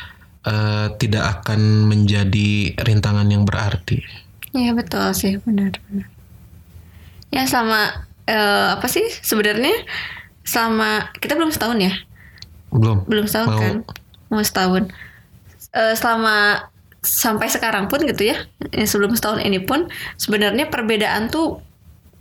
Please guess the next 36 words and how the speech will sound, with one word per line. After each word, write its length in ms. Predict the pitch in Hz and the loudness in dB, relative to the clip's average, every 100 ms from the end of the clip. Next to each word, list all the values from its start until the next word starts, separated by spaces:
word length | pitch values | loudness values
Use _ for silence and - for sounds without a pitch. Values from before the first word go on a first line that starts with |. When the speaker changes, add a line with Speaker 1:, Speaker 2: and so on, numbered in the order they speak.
| - - | -16 -4
Speaker 2:
masih 220 | 254 277 | 0 0
terus, 280 | 277 294 294 | 0 0 0
maksudnya 280 | 247 240 - | -2 0 0
Speaker 1:
Iya, 180 | 262 | 0
Speaker 2:
masih 80 | 240 233 | 0 0
terus 180 | - | 0
Speaker 1:
masih. 120 | 113 113 | 0 2
Speaker 2:
berubah 260 | 233 247 | 2 0
gitu 180 | 294 202 | 0 -2
kita 200 | 190 202 | -4 -2
sekarang. 340 | 208 - 196 240 | -2 -2 -2 -2
Kayak 180 | 226 214 | -2 0
misalkan 340 | 226 220 269 - - - - - | 0 -2 -4 -4 -6 -6 -8 -4
dulu 220 | 226 233 | 0 0
tuh 140 | 240 330 | 0 -2
kita 540 | 294 311 339 - - | -2 0 -2 -2 -6
kayaknya 720 | - 254 247 247 302 330 339 311 | -2 0 2 2 2 2 2 -2
apa 160 | - | 0
ya, 200 | 254 202 196 - - - - - | 0 0 -2 -10 -20 -20 -20 -6
eh, 600 | - 240 233 226 220 220 - - - _ | -2 2 2 2 2 2 0 -6 -16 _
emang 300 | 233 226 233 | 0 2 2
lebih 140 | 226 | 2
sering 260 | 226 226 220 | 2 2 2
ngobrol 680 | 220 220 240 233 226 233 240 | 2 2 2 2 2 2 0
gitu 160 | 208 - | -2 -2
kan 180 | 208 | -2
ya. 120 | 220 294 | 0 -2
Kalau 180 | - 240 | -2 -2
sekarang 300 | - 214 226 | 0 -2 0
tuh, 160 | 330 339 - - - - - | -4 -4 -12 -14 -20 -20 -10
eh, 200 | - 226 | -2 0
apa 220 | 226 247 262 | 0 0 0
ya, 200 | 208 208 - - - - - - - | 2 0 -4 -18 -20 -20 -20 -20 -6
eh, 680 | 226 226 226 233 220 220 226 - - _ - _ | 0 2 4 4 4 4 2 -2 -8 _ -20 _
sudah 300 | - 226 233 | -2 0 2
mulai 720 | 240 214 202 226 269 311 | 2 2 2 2 2 2